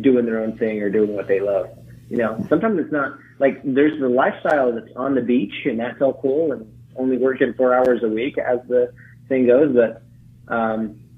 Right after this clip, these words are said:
that's not the norm. I would say the norm is, like, it takes a lot of work and a lot of effort, and it needs to be the type of person that really wants that freedom.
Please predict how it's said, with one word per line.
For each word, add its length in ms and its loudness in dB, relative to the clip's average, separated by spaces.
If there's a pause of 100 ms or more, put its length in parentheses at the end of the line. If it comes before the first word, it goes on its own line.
(140)
that's 240 4
not 140 0
the 60 4
norm. 340 2
I 60 -4
would 180 -2
say 100 6
the 100 2
norm 400 0
is, 200 -4 (480)
like, 340 -4 (480)
it 140 -2
takes 200 6
a 40 2
lot 180 4
of 80 2
work 240 4
and 80 -2
a 40 0
lot 140 2
of 60 -4
effort, 480 -2 (240)
and 320 -6 (840)
it 140 -4
needs 160 0
to 80 0
be 480 4
the 120 2
type 200 2
of 80 -4
person 300 0
that 120 -4
really 320 4
wants 400 -4
that 220 -4
freedom. 300 -4